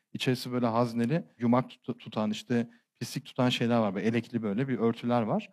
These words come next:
Neyse bunları belirledim. Sıfırdan listeledim ürünleri. Reklam hedeflemesine de o arbitraj yapmak istediğim ürüne reklam hedeflemesi yaptım.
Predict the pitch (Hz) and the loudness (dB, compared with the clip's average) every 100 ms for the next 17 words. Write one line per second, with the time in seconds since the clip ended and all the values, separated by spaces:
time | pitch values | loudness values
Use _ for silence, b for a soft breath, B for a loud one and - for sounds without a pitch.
0 | - 285 - 110 - 190 208 214 170 127 | 0 2 2 0 2 4 6 6 4 4
1 | 117 - - 202 190 185 185 - 131 117 | 2 0 -2 2 4 4 4 2 0 0
2 | 107 104 104 131 233 - 131 135 190 190 | -2 -2 -2 -2 -4 -2 0 2 2 4
3 | 185 180 175 170 - 185 180 151 156 170 | 4 4 2 2 2 2 4 4 2 2
4 | 175 156 196 151 - 165 151 156 156 120 | 4 4 2 -2 -2 -4 -2 0 0 0
5 | - 113 110 107 101 98 98 92 - 90 | -2 -4 -2 -4 -4 -6 -6 -8 -10 -18